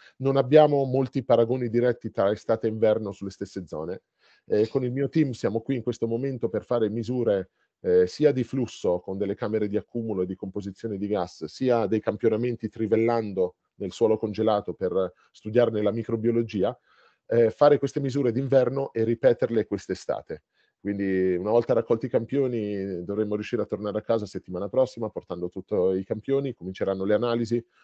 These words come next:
metagenomica shotgun, colture, incubazioni, geochimica, composizione dei gas, analisi isotopiche dei gas e delle fonti di carbonio,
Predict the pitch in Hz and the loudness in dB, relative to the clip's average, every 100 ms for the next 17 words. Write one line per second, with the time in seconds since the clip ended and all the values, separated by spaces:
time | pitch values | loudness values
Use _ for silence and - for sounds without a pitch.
0 | _ 92 92 90 95 95 107 - 117 107 | _ -8 -6 -4 -2 -2 -4 -2 0 0
1 | - 95 87 - 95 120 110 98 90 98 | 0 -6 -6 -6 -4 -2 0 0 -2 -4
2 | 98 - - 113 101 82 78 101 - 117 | -4 -4 -2 0 0 -2 -2 -4 -2 -4
3 | 113 95 95 87 85 _ _ - 92 104 | -2 -2 -4 -6 -8 _ _ -10 -4 -4
4 | 98 - 110 98 104 117 120 - 85 95 | -4 -4 -4 -2 0 0 0 -2 -6 -4
5 | 107 98 98 98 90 123 117 98 90 92 | -2 -2 -2 -2 2 2 2 -2 -2 -2
6 | 92 107 107 - 87 92 90 98 92 107 | 2 0 0 -4 -2 -2 -4 -6 -6 -2
7 | 135 131 110 110 135 | -2 2 2 2 -4